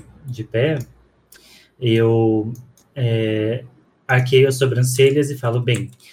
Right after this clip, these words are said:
acho que esse é um, é, vocês querem conversar, é,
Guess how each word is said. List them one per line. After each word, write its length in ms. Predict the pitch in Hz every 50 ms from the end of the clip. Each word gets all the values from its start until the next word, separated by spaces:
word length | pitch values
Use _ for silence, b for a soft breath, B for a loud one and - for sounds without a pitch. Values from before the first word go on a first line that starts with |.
| B B B B
acho 360 | 139 135 139 131 - - 156
que 680 | - - - 147 143 139 139 135 139 135 131 127 127 127 143 143
esse 220 | 139 135 131 -
é 60 | 135 135
um, 420 | 135 135 135 131 131 127 127 123 120 123 - - - - _ _
é, 320 | - 123 110 107 107 110 110 110 -
vocês 340 | 127 123 - - 127 123 -
querem 460 | - 135 123 117 120 120 120 120 117 120 -
conversar, 760 | - 135 127 127 127 127 127 - - 127 110 113 113 110 - _ _ _ _ _ _ _ _ - 131
é, 500 | 120 110 110 107 104 104 104 104 104